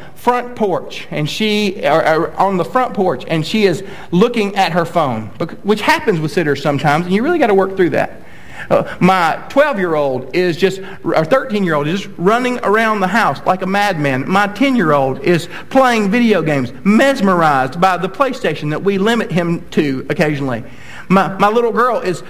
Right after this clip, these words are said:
sprinting around her bedroom. Alder's on the back porch smoking a cigar.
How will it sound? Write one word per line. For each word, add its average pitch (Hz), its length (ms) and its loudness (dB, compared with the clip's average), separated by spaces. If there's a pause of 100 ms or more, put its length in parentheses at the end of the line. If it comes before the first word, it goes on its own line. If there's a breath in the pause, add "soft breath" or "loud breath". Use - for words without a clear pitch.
(100)
sprinting 190 800 0
around 202 320 2
her 202 140 2
bedroom. 175 500 2
Alder's 214 400 2
on 208 80 2
the 196 80 2
back 214 280 2
porch 240 300 0
smoking 202 340 0
a 175 60 0
cigar. 156 500 2